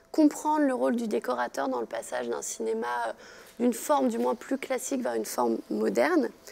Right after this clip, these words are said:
étudier selon un angle historique, technique, mais aussi et surtout esthétique, le métier de décorateur. Et enfin, démontrer que l'étude de la technique au cinéma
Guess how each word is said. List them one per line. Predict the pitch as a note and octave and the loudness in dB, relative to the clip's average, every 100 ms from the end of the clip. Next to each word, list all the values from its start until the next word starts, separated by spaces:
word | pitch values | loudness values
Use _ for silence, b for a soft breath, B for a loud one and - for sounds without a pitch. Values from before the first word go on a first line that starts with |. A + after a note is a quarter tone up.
| B B B B | B B B B
étudier | D4 C#4 - C#4+ D#4 | 2 4 2 4 4
selon | D#4 C4+ B3+ | 4 0 0
un | B3 B3 | 0 2
angle | C4 A#3+ - | 0 0 0
historique, | C#4+ - C#4+ C#4 C#4+ | -2 0 -2 0 -2
technique, | - C#4 - D4+ - | -2 -6 -2 -2 0
mais | B3 - | 0 2
aussi | E4 - E4 | 0 2 0
et | D#4 | 0
surtout | - C4+ - C4+ | -4 -8 -6 -2
esthétique, | C#4 C4+ - C#4 - C4+ C4 - B B B - | -2 -2 -4 -4 -2 -4 -4 -8 B B B 2
le | B3+ C#4+ | 4 6
métier | C#4+ C4+ - C#4 C#4 - | 6 2 0 0 -2 -4
de | G#3 | -4
décorateur. | A3+ - - - - - - - B B B B - | -2 -2 -2 -6 -4 -4 -4 -12 B B B B -2
Et | C#4+ | 2
enfin, | C#4+ C#4 E4 | 2 4 8
démontrer | D#4 C4+ B3+ - D#4+ | 8 6 2 0 -2
que | - | 0
l'étude | A#3 B3 C#4+ - C#4+ | 2 2 0 0 2
de | C4 | 2
la | B3 B3 | 2 -2
technique | B3+ - C4+ C#4+ C4+ - - | -4 -2 2 4 2 -4 -4
au | A#3+ | -2
cinéma | - B3+ A#3+ A#3 B3+ | -2 0 0 2 0